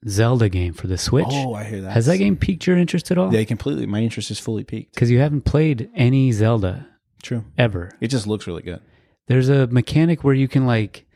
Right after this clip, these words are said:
Speaker 1: piece together parts to make vehicles.
Speaker 2: Yeah, I was. I, I peeked the trailer and it looks
Speaker 1: That
Speaker 2: really
Speaker 1: seemed
Speaker 2: cool.
Speaker 1: weird, but I'm,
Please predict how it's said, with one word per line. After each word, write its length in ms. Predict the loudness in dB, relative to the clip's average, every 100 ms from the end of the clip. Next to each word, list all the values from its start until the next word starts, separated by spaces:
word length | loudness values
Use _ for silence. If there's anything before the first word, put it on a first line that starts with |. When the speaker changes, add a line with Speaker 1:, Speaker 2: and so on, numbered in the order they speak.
| -20 -20 _ _ _ 0
Speaker 1:
piece 260 | 0 0
together 680 | -2 0 2 2 2 0 -4 -14 -20 -10 -2
parts 460 | 0 -2 -6 -10
to 120 | -4 0
make 360 | 0 -2 -16 _ _ _ -14
vehicles. 840 | -2 2 2 2 0 0 -2 -8 -14 _ _ _
Speaker 2:
Yeah, 240 | -2 -2 -2
I 120 | -4 0
was. 200 | 0 0
I, 140 | -4 -2 -2
I 100 | -2
peeked 320 | 0 -2 -2
the 80 | -4
trailer 360 | 2 2 2
and 120 | 0 -4
it 140 | -8 -14 -10
looks 280 | -2 0 2
Speaker 1:
That 60 |
Speaker 2:
really 80 | 0
Speaker 1:
seemed 60 | 2
Speaker 2:
cool. 40 | 2
Speaker 1:
weird, 320 | 0 -2 -8 _ _ _ 0
but 260 | 0 0 _ -8
I'm, 380 | -4 -4 -6